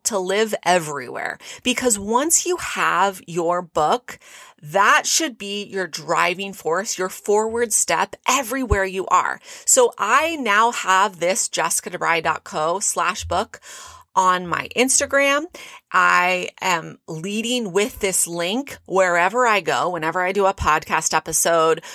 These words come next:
whenever, uh, and I don't mean my podcast, I mean guest, uh, interviews that I'm on other people's podcast. Whenever I'm stepping forward to maybe do a pitch for something, I always say I have a new book,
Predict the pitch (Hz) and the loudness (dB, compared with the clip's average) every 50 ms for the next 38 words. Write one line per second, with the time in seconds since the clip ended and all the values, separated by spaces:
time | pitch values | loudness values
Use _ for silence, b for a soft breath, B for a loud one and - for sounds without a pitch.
0 | B B - - 185 175 156 165 165 170 180 196 190 185 180 180 - - - 165 | B B -4 -2 -2 0 2 2 2 4 4 4 4 4 2 2 0 -4 -4 -4
1 | 160 156 147 - 196 202 208 214 202 190 202 175 165 170 175 175 - - 151 151 | -4 -4 -2 -2 0 2 2 0 0 -2 -6 0 2 2 2 2 2 0 -2 -2
2 | - - 131 156 - 185 160 160 156 156 156 151 - 156 151 160 - - - - | 0 0 -2 0 0 -2 -4 -4 -6 -8 -8 -2 0 0 0 2 0 -2 -2 -4
3 | - - _ _ _ - - - - 143 - - - 208 214 226 226 208 214 208 | -8 -12 _ _ _ -4 -2 -2 0 -2 -4 -4 -4 -2 0 2 2 0 0 0
4 | 202 202 196 202 196 - - 165 143 127 - - - 156 147 151 147 143 - - | 0 2 2 2 0 0 0 2 0 0 0 -2 -4 -4 -2 -2 -2 -2 -2 0
5 | - 190 202 208 202 202 214 214 - 208 196 - - 233 190 185 190 - 247 202 | 2 2 2 2 0 -2 -4 -4 -4 -2 -2 -4 -2 0 0 0 0 0 0 0
6 | 190 190 208 - B B B B B B - 208 202 196 196 214 220 247 269 262 | 2 2 0 -2 B B B B B B -4 -2 2 4 4 4 4 2 2 2
7 | - 214 196 214 - - - 185 185 - 196 190 180 - 180 175 175 180 190 202 | 2 0 0 0 0 2 2 2 0 0 -4 -10 -8 -4 -4 -2 -2 0 -2 -2
8 | - 247 202 170 170 165 160 165 156 170 156 143 - - - 220 240 240 - - | -4 -4 -4 -6 -8 -8 -8 -8 -6 -4 -4 -6 -6 -6 -2 -2 -2 -2 -2 -4
9 | - 247 - 247 247 247 240 262 254 254 262 254 - - 190 185 - - - 180 | -4 -2 0 0 0 0 -2 -4 -6 -4 -4 -6 -4 -2 -2 -2 0 0 0 2
10 | 185 202 233 233 214 - - 170 151 156 160 165 160 156 151 143 147 143 143 139 | 2 2 0 0 0 0 0 -2 -4 -6 -2 0 0 0 0 -2 -6 -10 -6 0
11 | 220 220 240 254 - | 2 2 2 2 -2